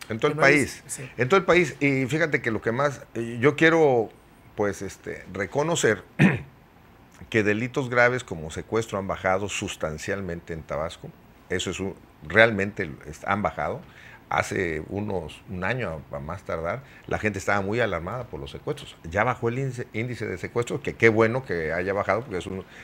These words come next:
Speaker 1: es un delito que afecta mucho psicológicamente a la sociedad. ¿Qué es lo que está ocurriendo mucho? Mucho delito común, mucho delito de que cualquier chamaco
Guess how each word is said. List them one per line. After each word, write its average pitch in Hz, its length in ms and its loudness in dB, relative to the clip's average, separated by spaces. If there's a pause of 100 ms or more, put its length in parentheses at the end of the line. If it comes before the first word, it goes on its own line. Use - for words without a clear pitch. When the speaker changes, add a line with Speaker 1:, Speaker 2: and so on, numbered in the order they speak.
(160)
Speaker 1:
es 90 120 -4
un 113 100 2
delito 107 400 2
que 80 180 -2
afecta 101 380 0
mucho 95 560 -4
psicológicamente 92 760 -4
a 90 40 -2
la 85 80 -2
sociedad. 110 440 2 (760)
¿Qué 143 200 10
es 147 120 6
lo 139 140 4
que - 80 -2
está 123 200 6
ocurriendo 123 380 0
mucho? 131 360 -6
Mucho 135 340 0
delito 135 320 0
común, 120 380 -6 (460)
mucho 127 320 2
delito 135 360 4
de 131 120 0
que 95 160 2
cualquier 117 340 2
chamaco 123 580 -2